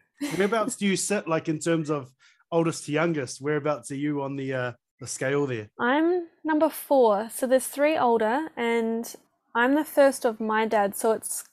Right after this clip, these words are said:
Speaker 1: a blended family.
Speaker 2: Mm-hmm.
Speaker 1: But the older ones, their dad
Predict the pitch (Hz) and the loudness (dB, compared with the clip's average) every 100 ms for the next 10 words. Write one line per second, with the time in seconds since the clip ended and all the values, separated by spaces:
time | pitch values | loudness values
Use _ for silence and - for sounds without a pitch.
0 | - 226 - 240 254 269 254 - 208 202 | -10 -6 0 2 4 2 0 -2 -2 -2
1 | 196 233 285 - 127 196 - _ _ 233 | -2 -4 -6 -8 -10 -10 -12 _ _ 6
2 | 226 151 - 233 220 226 233 269 254 226 | 8 6 4 4 6 8 8 8 6 4
3 | 220 220 226 226 233 220 214 208 | 2 2 2 4 4 4 4 0